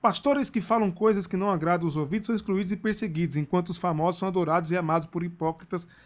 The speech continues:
que escondem seus pecados atrás dos seus pastores."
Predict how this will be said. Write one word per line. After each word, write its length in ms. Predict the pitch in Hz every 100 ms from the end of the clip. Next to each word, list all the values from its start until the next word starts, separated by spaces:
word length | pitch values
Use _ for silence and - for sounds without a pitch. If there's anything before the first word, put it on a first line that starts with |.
| _
que 80 | -
escondem 560 | 180 - 175 180 175 175
seus 320 | 170 170 170
pecados 480 | - 175 156 156 143
atrás 360 | 165 143 147 135
dos 100 | -
seus 180 | 151
pastores." 720 | - 170 - 147 147 151 151